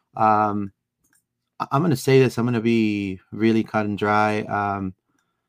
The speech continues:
you know, i-, in my opinion, I think Nico Lodeiro is a step up from what we have with Mauricio. I mean, I don't wanna knock him down,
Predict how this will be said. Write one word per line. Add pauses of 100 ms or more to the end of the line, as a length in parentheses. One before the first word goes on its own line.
(300)
you
know, (580)
i-,
in
my
opinion,
I
think
Nico
Lodeiro
is
a
step
up (180)
from
what
we
have
with
Mauricio.
I
mean,
I
don't
wanna
knock
him
down,